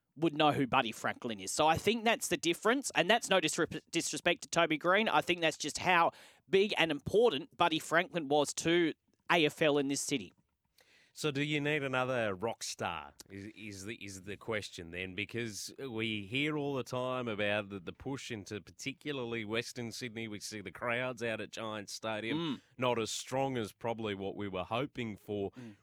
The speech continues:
Speaker 2: with the Giants now embedded into that region. So do you need another prominent rock star style figure? Look, the one that comes to mind, but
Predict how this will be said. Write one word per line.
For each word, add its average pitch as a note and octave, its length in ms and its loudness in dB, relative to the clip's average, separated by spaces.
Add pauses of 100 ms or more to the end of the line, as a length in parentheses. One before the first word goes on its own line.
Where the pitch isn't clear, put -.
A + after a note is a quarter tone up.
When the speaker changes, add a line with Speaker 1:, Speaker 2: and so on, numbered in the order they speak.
Speaker 2:
with G2 140 -8
the G2 120 -4
Giants F#2+ 460 -4
now F#2+ 460 -4
embedded G#2+ 720 -4
into G2 380 -10
that G2 280 -4
region. G#2 600 -4
So A2+ 240 -4
do A2+ 160 -10
you A#2 220 -6
need C#3+ 600 -2
another A#2 600 -2 (420)
prominent C3 680 -2
rock A#2+ 300 -4
star A#2 600 0
style A#2 800 0
figure? G#2+ 520 -2
Look, G#2+ 260 -6
the A#2 60 -4
one C#3+ 220 -2
that C#3 140 -4
comes B2+ 260 -4
to - 80 -10
mind, G#2+ 380 -2
but F#2+ 140 -4